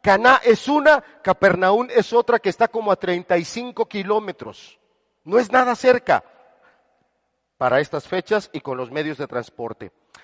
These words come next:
Dice, "Y había en Capernaum ofi-, un oficial del rey cuyo hijo estaba enfermo.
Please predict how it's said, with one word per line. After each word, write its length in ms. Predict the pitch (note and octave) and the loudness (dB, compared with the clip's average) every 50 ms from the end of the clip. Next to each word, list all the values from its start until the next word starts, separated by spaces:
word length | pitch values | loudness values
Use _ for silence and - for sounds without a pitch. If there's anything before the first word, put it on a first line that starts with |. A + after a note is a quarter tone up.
| _ _ | _ _
Dice, 520 | _ E3+ G#3+ - - A#3 A#3 A#3+ A#3 - _ _ _ | _ -6 -6 0 4 4 4 4 2 -6 _ _ _
"Y 120 | E3+ F3 | 2 4
había 260 | F3+ D#3+ F3 A3+ B3 | 4 4 4 2 0
en 60 | B3 - | 0 2
Capernaum 600 | - A3 - - F#3 E3+ E3+ E3+ F3+ G#3 A#3 - | 0 -2 0 0 -2 0 2 0 0 0 0 -2
ofi-, 260 | - G#3+ G#3 - A#3 - | -4 -4 -4 -4 -8 -8
un 200 | A3 G3+ A3+ A#3 | -8 -6 -4 -4
oficial 560 | A3 - G#3+ F#3 - - - F#3 G3 G3+ G3+ | -4 -4 -6 -12 -14 -8 -2 0 0 0 0
del 220 | F3+ G#3 G3 F#3 - | 0 -2 -2 -2 -2
rey 380 | E3+ G3+ G#3 F#3+ E3+ E3 D#3 - _ _ _ _ _ | -2 0 0 0 0 -2 -4 -10 _ _ _ _ _
cuyo 320 | D#3+ E3+ D3+ D3+ E3 D#3+ | -10 -10 -8 -6 -6 -6
hijo 240 | E3+ G3 - - G3+ | -6 -6 -6 -6 -8
estaba 340 | D#3+ - _ E3 D#3 D3 D#3+ | -8 -4 _ -2 -2 -2 -2
enfermo. 560 | D#3+ D#3 - - G#3+ A#3+ B3+ A#3 E3+ - - | -8 -10 -8 -4 -4 -4 -4 -6 -12 -16 -16